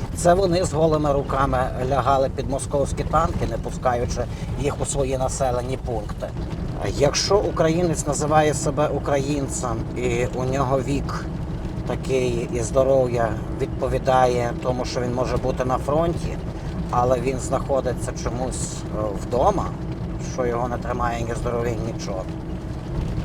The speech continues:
Коли моя держава у війні і в біді, то чи потрібні вони нам будуть після нашої перемоги? Не знаю.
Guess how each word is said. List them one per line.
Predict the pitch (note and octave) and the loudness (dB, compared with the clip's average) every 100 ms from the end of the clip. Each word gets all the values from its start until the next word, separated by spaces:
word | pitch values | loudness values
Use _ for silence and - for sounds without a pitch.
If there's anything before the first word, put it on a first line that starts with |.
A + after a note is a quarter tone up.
| - - - - | -4 -4 -6 -4
Коли | - C3 | 2 4
моя | B2+ C3 A#2+ | 4 4 2
держава | B2+ B2+ B2+ A#2 A2+ | 0 0 0 2 2
у | A#2 A#2 A2+ A#2 A#2 G#2+ | 0 -2 -2 0 0 0
війні | B2 B2 A#2+ B2 A2+ A2+ | -2 -2 -2 -2 -4 -4
і | A#2+ | -4
в | A2 | -4
біді, | B2 A#2 E3 G#3+ G#3 - - - - - | -4 -4 -4 -2 -2 -2 -4 -6 -6 -4
то | D#3 | -2
чи | D3+ | -2
потрібні | C#3 C3+ D3+ C3 C3 | -2 -2 0 0 0
вони | B2 B2 | 0 0
нам | A#2+ | -2
будуть | A#2 B2 - | -2 -4 -6
після | A#2+ B2 | -4 -2
нашої | A#2+ A2 A#2+ A#2 | -2 -2 -2 -2
перемоги? | - B2+ D3 E3+ D#3 - - - - - - C3 F3 F3+ | 0 2 2 -2 -4 -4 -4 -4 -4 -4 -4 -6 -4 -2
Не | A#3 | -2
знаю. | E3+ G#2+ G2+ | -2 -4 -4